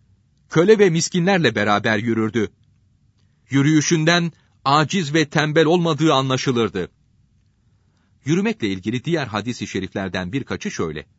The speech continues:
"Asayla yürümek tevazudandır.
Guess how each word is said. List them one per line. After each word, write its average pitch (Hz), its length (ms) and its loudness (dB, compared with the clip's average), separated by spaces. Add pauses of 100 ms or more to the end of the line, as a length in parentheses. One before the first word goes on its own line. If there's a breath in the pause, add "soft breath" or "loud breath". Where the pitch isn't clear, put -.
(1160)
"Asayla 165 520 0
yürümek 113 640 -4
tevazudandır. 110 960 -4